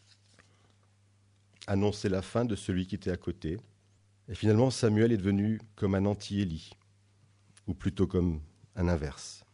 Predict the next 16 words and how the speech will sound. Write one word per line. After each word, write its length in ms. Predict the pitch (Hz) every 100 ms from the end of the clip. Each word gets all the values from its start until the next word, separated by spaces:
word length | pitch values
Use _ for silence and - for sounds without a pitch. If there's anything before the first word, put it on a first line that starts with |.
| _ _ _ _ _ - _ _ _ _ -
Samuel, 480 | - 110 107 120 143
venu 180 | 110
de 100 | 101
nulle 200 | 101 101
part, 280 | 92 117 135
ou 40 | 98
presque, 520 | - 139 - - - _ _ _ _ _
face 360 | - 107 107
aux 60 | 92
descendants 480 | 85 98 - 98 98
d'Aaron, 500 | 87 82 82 82 123 - -
entendant 340 | 92 107 101
l'appel 440 | 98 98 107 104
qu'Élie 260 | 101 95 92
n'entendait 380 | 92 90 87 85
pas, 320 | - 85 110